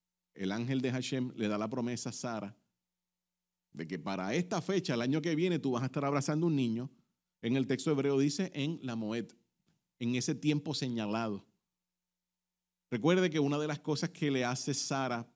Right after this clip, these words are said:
le prepara a los malach, es matzah. Lot también le prepara matzah.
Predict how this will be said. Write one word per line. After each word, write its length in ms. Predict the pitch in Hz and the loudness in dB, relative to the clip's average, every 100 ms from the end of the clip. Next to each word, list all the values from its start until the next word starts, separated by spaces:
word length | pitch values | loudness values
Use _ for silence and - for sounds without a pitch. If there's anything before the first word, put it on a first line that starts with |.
| _ | _
le 120 | 127 | -4
prepara 420 | 107 113 95 113 123 | -2 -2 -2 0 2
a 20 | |
los 160 | 127 | 0
malach, 440 | 127 123 131 135 - _ _ - | 0 0 0 -4 -10 _ _ -2
es 400 | 123 139 - - _ _ _ - | 0 0 -2 -12 _ _ _ -4
matzah. 400 | 131 135 - - _ _ _ _ _ _ _ _ _ _ _ | -2 -2 -6 -10 _ _ _ _ _ _ _ _ _ _ _
Lot 460 | 123 143 226 226 - | 6 8 6 4 -2
también 320 | 135 127 139 | 2 4 4
le 40 | |
prepara 460 | 139 131 143 170 - | 4 2 0 -2 -4
matzah. 400 | 123 139 - - | -4 -4 -6 -10